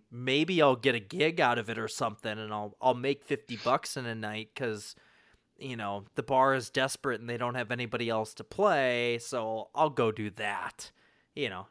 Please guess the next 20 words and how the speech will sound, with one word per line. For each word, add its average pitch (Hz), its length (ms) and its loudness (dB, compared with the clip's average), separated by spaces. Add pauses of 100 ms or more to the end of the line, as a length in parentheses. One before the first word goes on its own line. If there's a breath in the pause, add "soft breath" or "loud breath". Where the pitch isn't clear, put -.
it'll, 208 300 6 (100)
it'll 190 180 6
be 117 120 -4
fine. 101 480 -8
But, 170 240 6 (360)
you 262 120 -2
know, 160 220 2
outs-, 254 240 4 (100)
outside 214 500 2
of 139 100 -6
the, 120 340 0 (200)
the 123 120 -8
normal 180 640 2
job, 208 560 2
like, 131 320 4 (460)
I'm 196 160 -8
not, 147 240 2 (260)
mm, 143 360 -10 (400)
you 156 120 -8
want, 175 200 -4